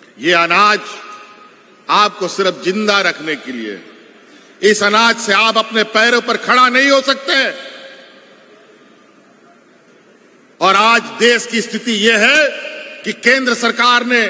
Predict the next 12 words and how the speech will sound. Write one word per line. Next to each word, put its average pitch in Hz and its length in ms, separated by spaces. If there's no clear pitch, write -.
ऐसे 254 360
नीति 240 360
बना 220 260
दी, 277 180
इस 208 200
देश 233 540
का 202 100
अस्सी 208 380
प्रतिशत 196 560
लोग 226 680
अब 170 160
राशन 190 460